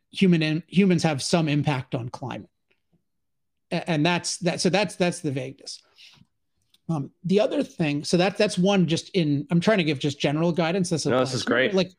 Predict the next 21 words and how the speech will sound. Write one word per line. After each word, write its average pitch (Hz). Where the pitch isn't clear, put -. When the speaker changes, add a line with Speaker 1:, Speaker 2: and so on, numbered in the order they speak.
Speaker 1:
whenever 180
you 208
use 185
equivocal 147
terminology, 143
and 180
this 185
is 196
one 196
reason 196
I 165
love 170
Ayn 147
Rand, 170
'cause -
so 196
much 190
of 160
what 151
she 151
does 143